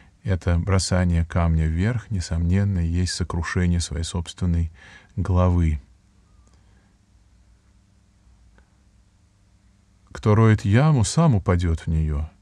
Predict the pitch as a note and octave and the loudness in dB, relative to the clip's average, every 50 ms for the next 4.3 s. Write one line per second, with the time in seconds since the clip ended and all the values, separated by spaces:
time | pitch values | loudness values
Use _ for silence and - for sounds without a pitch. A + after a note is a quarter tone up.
0 | _ _ _ _ _ _ _ - - F2+ - - - D#2 D#2 - - - A2+ C#3+ | _ _ _ _ _ _ _ -8 -8 -8 -8 -6 -6 -6 -6 -4 -4 -2 -2 0
1 | D3 C#3+ - - - - - - A2 A2 A2 G#2+ - - - _ _ _ _ _ | 0 -2 -4 -6 -8 -8 -4 -2 0 0 0 0 -2 -8 -14 _ _ _ _ _
2 | _ _ _ _ _ _ - - - - F#2+ G#2 A#2 A#2+ G#2+ G#2+ G2+ G2 F#2+ - | _ _ _ _ _ _ -16 -8 -2 0 0 2 0 0 0 -2 -2 -2 -4 -6
3 | - G2+ F#2+ F2+ F2 F2+ F#2+ F#2 F#2 F2+ F2+ F2+ F2+ F2 F2 E2 F2 F2+ F#2 F2+ | -4 -2 0 0 2 2 2 2 2 2 2 0 0 -2 -4 -2 0 0 2 2
4 | E2+ D#2+ D#2 D2+ D2+ | 2 0 0 -2 -6